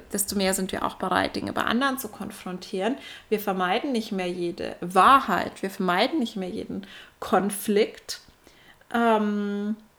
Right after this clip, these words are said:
und desto mehr kann es eben zu Situationen kommen, die triggernd sind für alle Beteiligten. Und es kann auch gesund sein, tatsächlich auf Distanz zu gehen. Ich würde, wie gesagt,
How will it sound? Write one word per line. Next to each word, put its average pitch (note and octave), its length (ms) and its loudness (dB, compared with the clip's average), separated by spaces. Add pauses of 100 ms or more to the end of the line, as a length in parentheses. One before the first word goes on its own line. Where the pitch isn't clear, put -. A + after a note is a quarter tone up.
(760)
und A3 360 4
desto A3+ 420 2
mehr G3+ 480 2
kann G3 240 -2
es G3 140 -4
eben F#3 260 -2
zu - 140 -4
Situationen B3+ 840 0
kommen, - 560 -8
die G3+ 420 -2 (1160)
triggernd B3 480 2
sind - 460 -2
für D4+ 500 6 (220)
alle E3+ 460 4
Beteiligten. G#3+ 760 0
Und - 180 -8
es - 220 -10
kann G#3+ 480 0 (480)
auch - 360 0 (180)
gesund A#3+ 420 4
sein, F#3+ 300 -2
tatsächlich G#3+ 720 -4
auf F#3+ 180 -2 (240)
Distanz A#3+ 460 -2
zu - 100 -6
gehen. - 300 -10 (280)
Ich A3 200 2
würde, C#4 240 2
wie A#3 120 -2
gesagt, G#3+ 640 2